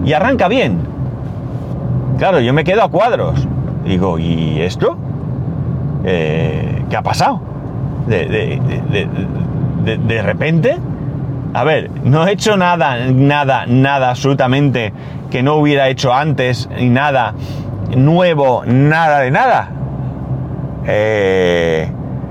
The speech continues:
claro, yo me quedo un poco así sorprendido. Digo, "Bueno, voy a reiniciar otra vez, me la juego". Y efectivamente, todo bien. No está todo bien porque algunas cosas las he perdido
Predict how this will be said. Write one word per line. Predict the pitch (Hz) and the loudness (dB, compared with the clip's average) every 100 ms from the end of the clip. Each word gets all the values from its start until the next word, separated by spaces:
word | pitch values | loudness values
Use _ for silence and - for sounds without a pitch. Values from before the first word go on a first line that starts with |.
| - | -2
claro, | 127 165 | 0 2
yo | 131 117 | 2 0
me | 127 | 0
quedo | 139 | 0
un | 131 | 0
poco | 135 131 | 0 0
así | 131 | 0
sorprendido. | 131 135 127 127 175 208 214 254 - - - - - - - - - - - - | 2 0 2 2 2 2 2 0 -4 -6 -6 -6 -8 -6 -6 -6 -6 -6 -4 -2
Digo, | 110 101 | 0 2
"Bueno, | 101 143 196 | 2 2 2
voy | 117 | 2
a | 110 120 | 2 2
reiniciar | 123 123 117 131 127 | 2 2 2 0 0
otra | 123 | 2
vez, | 175 233 | 2 2
me | 131 | 0
la | 113 | 0
juego". | 117 226 220 113 87 - - - - - | 0 2 2 2 -2 -6 -6 -6 -6 -2
Y | 117 107 | 0 0
efectivamente, | 92 87 101 98 101 107 185 | -2 -2 0 0 0 0 0
todo | 151 113 98 | 0 2 2
bien. | 87 92 113 - - - - - - - - - - - - - - - - - - - - - - - - | 0 0 -2 -4 -6 -6 -8 -6 -8 -6 -6 -6 -6 -6 -6 -6 -6 -6 -8 -8 -8 -8 -8 -8 -8 -8 -2
No | - 190 240 214 - - 123 | 4 4 4 2 -2 -4 -2
está | 117 135 135 | 0 0 2
todo | 160 190 | 2 4
bien | 226 233 202 - | 2 2 -2 -2
porque | 139 139 156 156 | 0 2 2 0
algunas | 113 120 139 143 | 0 2 2 0
cosas | 143 143 156 | 0 2 2
las | 123 113 | 2 2
he | 127 | 0
perdido | 127 101 92 101 71 | 2 2 2 2 0